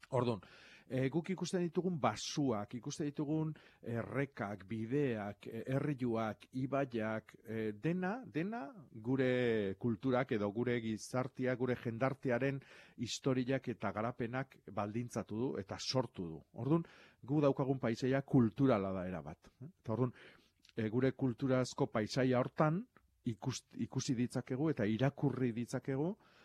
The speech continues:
ba, azkeneko, ba, ez dakit, ba, adibidez, orain dela,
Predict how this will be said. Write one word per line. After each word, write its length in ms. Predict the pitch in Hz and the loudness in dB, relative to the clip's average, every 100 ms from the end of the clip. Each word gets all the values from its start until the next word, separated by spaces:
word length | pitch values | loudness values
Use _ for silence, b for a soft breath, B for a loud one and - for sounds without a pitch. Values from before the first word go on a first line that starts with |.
| B | B
ba, 140 | 104 90 | -6 -6
azkeneko, 540 | - 113 110 - 170 | -6 -8 -8 -4 -4
ba, 160 | 120 82 | -4 -8
ez 80 | |
dakit, 320 | - - 135 - | -14 -12 -12 -10
ba, 100 | 80 | -10
adibidez, 460 | 87 90 113 - - - | -8 -4 -4 -6 -16 -14
orain 140 | 98 | -10
dela, 220 | 95 101 | -4 -2